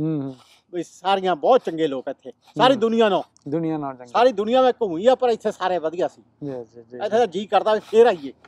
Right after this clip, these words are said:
Speaker 1: ਫੇਰ ਆਈਏ। ਚਲੋ, ਜੀ ਆਇਆਂ ਨੂੰ ਜੀ, ਜਦੋਂ ਮਰਜ਼ੀ ਆਓ, ਤੁਹਾਡਾ ਆਪਦਾ ਸ਼ਹਿਰ ਆ।
Speaker 2: ਹਾਂਜੀ।
Speaker 1: ਤੇ, ਅਹ, ਉਮੀਦ ਆ ਜਦੋਂ ਤੁਸੀਂ ਅਗਲੀ ਵਾਰ ਆਓਗੇ, ਅਸੀਂ ਹੋਰ ਤੁਹਾਡੀਆਂ ਯਾਦਾਂ ਤੁਹਾਡੇ ਨਾਲ ਸਾਂਝੀਆਂ ਕਰਾਂਗੇ।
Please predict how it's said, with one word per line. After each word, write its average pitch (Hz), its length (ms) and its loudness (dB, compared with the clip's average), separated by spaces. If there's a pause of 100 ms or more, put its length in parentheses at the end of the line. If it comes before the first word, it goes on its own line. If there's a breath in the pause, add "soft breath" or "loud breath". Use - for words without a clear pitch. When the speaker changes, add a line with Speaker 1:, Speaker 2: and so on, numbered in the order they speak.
(140)
Speaker 1:
ਫੇਰ 147 160 -4
ਆਈਏ। 123 420 -16
ਚਲੋ, 202 240 6
ਜੀ 180 220 0
ਆਇਆਂ 220 200 2
ਨੂੰ 240 120 -2
ਜੀ, 254 80 -4
ਜਦੋਂ 214 240 -2
ਮਰਜ਼ੀ 190 340 -2
ਆਓ, 214 240 4
ਤੁਹਾਡਾ 175 380 0
ਆਪਦਾ 170 240 -4
ਸ਼ਹਿਰ 180 260 -2
ਆ। 202 140 -4 (180)
Speaker 2:
ਹਾਂਜੀ। 139 240 -10
Speaker 1:
ਤੇ, 175 160 0 (420)
ਅਹ, 160 240 -2
ਉਮੀਦ 170 300 -2
ਆ 196 280 4
ਜਦੋਂ 170 380 -4
ਤੁਸੀਂ 170 220 -4
ਅਗਲੀ 170 200 0
ਵਾਰ 165 180 4
ਆਓਗੇ, 165 400 -4
ਅਸੀਂ 147 180 -6
ਹੋਰ 160 260 -2
ਤੁਹਾਡੀਆਂ 160 380 -6
ਯਾਦਾਂ 151 300 -6
ਤੁਹਾਡੇ 156 220 -8
ਨਾਲ 156 140 -8
ਸਾਂਝੀਆਂ 170 320 -8
ਕਰਾਂਗੇ। 170 340 -6